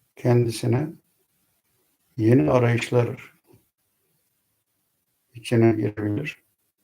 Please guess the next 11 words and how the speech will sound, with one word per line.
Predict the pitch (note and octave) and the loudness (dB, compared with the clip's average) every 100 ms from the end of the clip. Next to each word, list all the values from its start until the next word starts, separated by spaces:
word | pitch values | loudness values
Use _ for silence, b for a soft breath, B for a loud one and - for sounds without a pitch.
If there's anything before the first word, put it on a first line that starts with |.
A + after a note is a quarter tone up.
| _ _ _ _ - | _ _ _ _ -12
Bu | D3 | -6
yeni | C#3+ C#3 C3+ | -2 -2 -2
arayışların, | C#3 C3 B2+ A#2+ - B2 A#2+ D3+ - _ _ _ _ _ _ - - _ _ _ _ _ _ _ _ _ _ _ | 0 0 0 0 -2 -2 -2 -4 -10 _ _ _ _ _ _ -20 -20 _ _ _ _ _ _ _ _ _ _ _
yani | C3 B2 B2 B2 A#2 | -8 -4 -2 -2 -2
şuna | - C3+ D3+ | -2 0 2
inanmıyorum | C#3 D3+ D3 A#2 G2+ G2+ | 2 4 4 2 0 -2
ben. | A2+ D#3 E3 | -4 -4 -8
İşte | - - - | -10 -12 -8
seçimi | - B2 C3 C3 B2+ | -4 -4 -2 -2 0
it, | B2 - - - | -2 -8 -14 -6
bak, | B2+ B2 | -6 -6